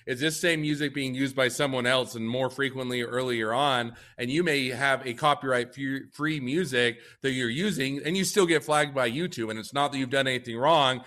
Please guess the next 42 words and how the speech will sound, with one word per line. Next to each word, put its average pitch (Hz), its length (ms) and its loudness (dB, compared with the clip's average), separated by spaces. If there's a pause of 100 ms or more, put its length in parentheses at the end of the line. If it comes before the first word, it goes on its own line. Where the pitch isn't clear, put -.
(140)
but 131 140 2
it's 127 100 -4
just 127 220 -4
their 120 80 -2
algorithms 117 640 0
they 104 100 -4
use. 117 320 -6
So 107 220 -2 (260)
the 131 100 -6
last 156 400 4
thought 147 160 4
I'd 120 240 4
give 123 220 0
is 113 180 -2
the 113 220 -12
other 170 320 4
way 135 160 2
you 123 80 -2
can 120 160 -8
do 120 120 -2
it 117 80 0
is 120 140 -4
you 202 100 -8
can 170 180 -8
go 135 180 -2
on 135 400 2 (420)
their 127 140 0
services 143 520 0
like 131 360 0
Fiverr 131 360 4
or 123 300 -2
others 120 560 2 (220)
that 127 140 0
will 123 120 2
actually, 135 380 0
can 104 140 -8
pay 143 200 -2
someone. 131 400 -4
They 127 140 0
will 143 140 0
generate 131 500 0
a, 110 420 -4